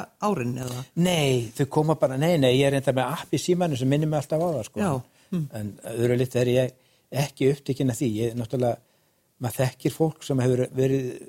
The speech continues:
Speaker 2: edrú í áratugi, en það er bara, stundum bara ekkert alveg í lagi, sko.
Speaker 1: Nei.
Speaker 2: Það bara er kannski bara alveg gú-gú, sko.
Speaker 1: Já.
Speaker 2: Að, að þetta er, hérna,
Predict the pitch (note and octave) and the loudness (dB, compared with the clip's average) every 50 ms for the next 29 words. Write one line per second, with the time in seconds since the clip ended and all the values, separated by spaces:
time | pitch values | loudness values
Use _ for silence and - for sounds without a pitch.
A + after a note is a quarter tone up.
0 | - - B2+ C3 C#3 - - D#3 D3 D3 C#3+ C#3 C#3 C#3 D3 D3+ C#3+ C#3+ - D#3 | -16 -8 -8 -8 -6 -4 -4 -2 0 2 2 2 2 2 0 -2 -4 -4 -4 -2
1 | D3 C3 A#2 A2+ G#2+ A2+ A2 A2+ - - B2+ B2 A#2 - - - - - B2+ A#2+ | -2 -2 -2 -4 -4 -6 -8 -6 -6 -4 -4 -4 -4 -6 -10 -16 -14 -10 -8 -8
2 | A#2+ A#2+ - B2 A#2 - B2+ A#2+ A#2+ B2+ B2+ B2+ B2 C#3 F#3 G3+ D#3 - - - | -8 -6 -6 -6 -6 -6 -8 -6 -4 -2 -2 -2 -2 -4 -6 -6 -8 -10 -12 -18
3 | - - A#3+ F#3+ D#3+ C3+ C3 B2 C3+ - - _ _ - B2 B2 A#2 - B2 A#2 | -14 -6 -4 -4 -2 -2 -4 -8 -8 -10 -16 _ _ -4 -4 -4 -4 -2 -2 0
4 | A2+ A#2 A#2+ A#2+ - B2 A#2 - A#2+ - - A#2 A#2 A#2+ A#2 - - D3 B2+ - | 0 0 0 -2 -4 -8 -8 -8 -8 -8 -6 -4 -2 -4 -4 -4 -4 -4 -4 -2
5 | - G3 E3 A2+ - - - - F#2+ F3+ D#3 C3 G#2+ G#2+ - _ - - - - | -4 -4 -4 -6 -8 -16 -20 -12 -6 -4 -4 -4 -4 -8 -10 _ -20 -20 -20 -20
6 | - - - G#3+ - - _ _ _ - A2 G#2+ A2 - - B2 G#2+ A#2 A#2+ A#2 | -18 -8 -8 -8 -8 -8 _ _ _ -12 -8 -8 -8 -4 -4 -2 -2 0 -2 0
7 | A#2 A2+ | 0 -2